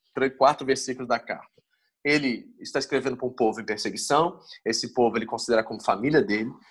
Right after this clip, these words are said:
são irmãos, ele tem um carinho, um amor especial por essa turma, e ele quer realmente levar esperança para eles no momento de muita perseguição e provação que eles estão passando. E ele começa dizendo uma coisa que nenhum de nós provavelmente diríamos, né?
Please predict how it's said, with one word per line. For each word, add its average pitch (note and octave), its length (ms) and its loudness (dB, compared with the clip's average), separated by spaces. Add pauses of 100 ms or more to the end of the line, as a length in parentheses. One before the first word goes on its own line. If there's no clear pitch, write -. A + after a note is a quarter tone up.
são A2+ 180 2
irmãos, A2+ 380 2
ele A2 120 0
tem A#2 100 0
um A2+ 80 -2
carinho, A2+ 380 2
um A2+ 60 2
amor G#2 240 2
especial A2 480 2
por G2+ 100 -4
essa G#2 180 -4
turma, C3 400 2 (320)
e A#2+ 80 4
ele B2 100 6
quer C3+ 140 6
realmente C3+ 560 4
levar B2+ 380 6
esperança C#3+ 640 0
para A2+ 200 -2
eles A2+ 360 -4
no C3 60 -8
momento A#2+ 360 -6
de A#2 80 -10
muita D3+ 240 -6
perseguição C3 500 -4
e - 20 -8
provação G#2+ 460 -2
que - 60 -20
eles G2 100 -12
estão F#2+ 160 -12
passando. - 360 -6 (540)
E C#3 60 6
ele F3 100 8
começa A3 300 4
dizendo F#3+ 300 4
uma F3 160 0
coisa E3+ 300 0
que F#3 120 -12
nenhum F#3 220 -2
de A3 100 -2
nós E3 240 2
provavelmente D#3+ 580 -2
diríamos, D3 460 -4
né? C#3+ 200 -6